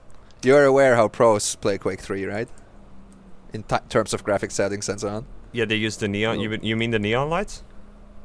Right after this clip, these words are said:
Speaker 1: Yeah, basically, like, zero texture, everything is, like, pink and green. <laughs>
Speaker 2: Right,
Speaker 1: It's
Speaker 2: yeah.
Speaker 1: like,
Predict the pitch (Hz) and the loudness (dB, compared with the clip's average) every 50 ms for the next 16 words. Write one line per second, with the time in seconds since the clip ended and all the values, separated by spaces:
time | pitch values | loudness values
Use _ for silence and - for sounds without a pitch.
0 | - - - - 110 107 107 95 101 123 120 117 - 117 104 - 123 117 110 110 | -18 -20 -10 -4 -4 -4 -4 -2 0 0 0 0 0 -2 -4 0 0 2 2 2
1 | 110 113 107 107 - - - - 127 127 123 120 110 - 120 107 104 - - - | 2 0 0 0 -2 -4 -2 2 2 4 4 4 2 2 0 0 0 -2 0 0
2 | 110 98 101 104 104 - - 113 101 113 123 - - 113 110 110 110 - - 104 | 2 2 2 0 0 0 0 0 0 -2 -2 -2 -2 -2 0 -2 -2 -2 -2 -4
3 | 101 - - - 110 107 104 104 - - 104 98 - - 110 120 - - 160 - | -4 -6 -8 -6 -6 -6 -6 -6 -8 -8 -8 -8 -8 -4 -4 -2 -2 0 -2 0
4 | 113 147 165 123 101 - 127 117 147 123 90 - - - - 233 | 4 6 6 6 6 4 4 6 6 6 6 4 -2 -6 -6 -6